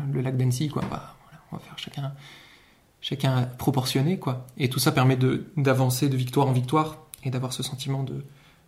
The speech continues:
euh, de gagner en, en capacité d'action et en efficacité. Donc on,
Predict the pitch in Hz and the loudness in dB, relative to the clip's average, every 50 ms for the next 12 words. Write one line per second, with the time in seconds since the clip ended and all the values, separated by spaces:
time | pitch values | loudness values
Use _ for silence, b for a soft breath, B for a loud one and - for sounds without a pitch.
0 | B _ 180 165 156 147 156 151 143 139 123 135 127 127 131 139 135 123 123 123 | B _ -12 -10 -10 -8 -8 -6 -6 0 2 4 4 6 4 4 4 4 2 2
1 | 120 123 123 123 123 131 - - - - - 208 185 135 - - 151 147 156 151 | 2 2 0 0 -2 -2 -4 -8 -14 -18 -16 -12 -10 -8 -8 -8 -8 -8 -8 -6
2 | - 143 123 127 123 - - - 143 - - - - 151 151 151 151 156 160 - | -6 -4 -4 -2 -4 -4 -6 -4 -6 -4 -4 -4 -4 -4 -4 -2 -2 -4 -4 -4
3 | 143 135 131 127 123 127 - 120 123 - - - - - - _ _ _ _ _ | -6 -6 -6 -6 -6 -4 -6 -6 -6 -6 -8 -10 -12 -14 -18 _ _ _ _ _
4 | _ _ _ _ _ _ _ _ - - _ B B B B B B B - 151 | _ _ _ _ _ _ _ _ -20 -20 _ B B B B B B B 0 2
5 | 123 143 139 135 143 | 4 4 4 4 4